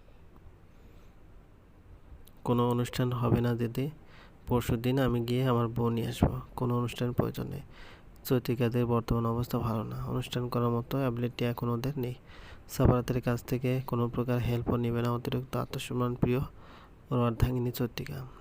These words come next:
তা ভালোভাবেই জানা ওর। তাই অনুষ্ঠানের বিষয়টা অগ্রাহ্য করে সুপিয়া বেগম কিছু বলতে নিলে আবার বলে ওঠে,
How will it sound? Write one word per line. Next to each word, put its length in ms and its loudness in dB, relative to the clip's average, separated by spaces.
তা 100 0
ভালোভাবেই 540 2
জানা 260 0
ওর। 200 -2
তাই 100 2
অনুষ্ঠানের 480 0
বিষয়টা 720 2
অগ্রাহ্য 540 -2
করে 240 0
সুপিয়া 360 0
বেগম 280 0
কিছু 260 -4
বলতে 340 0
নিলে 220 0
আবার 280 2
বলে 200 -4
ওঠে, 180 -8